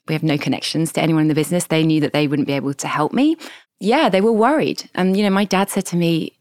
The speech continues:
"It, it doesn't matter how good you are, how talented you are, you're not gonna find enough work." And that's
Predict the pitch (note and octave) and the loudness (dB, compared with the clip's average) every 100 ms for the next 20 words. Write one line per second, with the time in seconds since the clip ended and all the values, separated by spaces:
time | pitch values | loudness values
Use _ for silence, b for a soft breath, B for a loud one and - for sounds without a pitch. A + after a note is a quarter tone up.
0 | _ - F#3 - E3+ E3+ E3 E3+ D#3+ - | _ -12 -6 -4 -2 -2 -2 -4 -4 -4
1 | D#3 D#3+ D3+ D3 F#3 G3+ G#3 D3 B2 C#3+ | -4 0 0 0 -2 0 0 0 -2 -2
2 | D3 D#3+ F3+ E3+ D#3 D3 C#3+ C#3 C#3 B | -4 0 0 0 -2 -2 0 0 -2 B
3 | B B - D#3+ F3 - D#3+ E3 D3+ D3+ | B B -4 0 0 0 -2 0 0 -2
4 | - G#3+ G#3+ - - F3 F#3 B3 - | 0 0 0 -4 -4 0 2 2 0